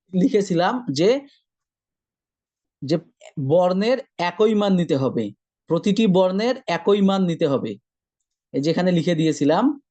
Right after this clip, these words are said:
যে একটি বর্ণের, একটি বর্ণের একাধিক মান নেয়া যাবে না।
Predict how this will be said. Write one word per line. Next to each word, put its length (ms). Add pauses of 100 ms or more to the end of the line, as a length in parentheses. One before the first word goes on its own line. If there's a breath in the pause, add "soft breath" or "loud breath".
(200)
যে 180 (180)
একটি 240 (260)
বর্ণের, 420 (360)
একটি 240 (100)
বর্ণের 320 (120)
একাধিক 340 (100)
মান 140 (100)
নেয়া 160 (100)
যাবে 280
না। 80